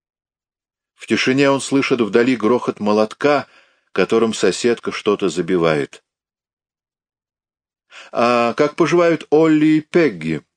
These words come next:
спрашивает он. Голос его звучит хрипло, хотя он и прочистил горло. Он потерял из виду родителей Билли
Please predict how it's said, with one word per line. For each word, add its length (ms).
спрашивает 720
он. 220
Голос 460
его 220
звучит 420
хрипло, 600
хотя 400
он 160
и 40
прочистил 640
горло. 440
Он 200
потерял 460
из 300
виду 240
родителей 540
Билли 500